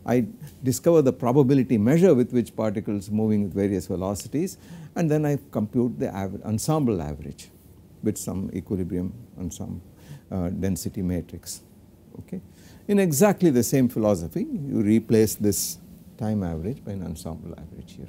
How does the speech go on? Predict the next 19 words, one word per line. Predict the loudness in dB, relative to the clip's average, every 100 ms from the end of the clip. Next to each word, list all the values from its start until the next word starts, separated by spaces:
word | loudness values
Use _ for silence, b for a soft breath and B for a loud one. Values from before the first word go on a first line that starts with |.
| -20 B B B
So | 8
everything | 10 10 10 8
is | 6
contained | 4 2 4 2
in | -2 -6
this | -8 -10 -14 -18 -20 -18 -14
fellow | -12 -12 -16
here. | -20 -20 -20 -20 -16 -16 -18 -20 -20 -20 B B -20 -20 -20 -20 -20 -20 -20 -20 -12 2
Now | 8 8 8
comes | 4 2 2
the | 0
question | 0 -2 -2 -2
which | -2 -4
we |
want | -6 -4 -6
to | -8
answer, | -8 -10 -12 -20 -20 -20 -20 -20 B B
which | 0 2
is | 2 2 -2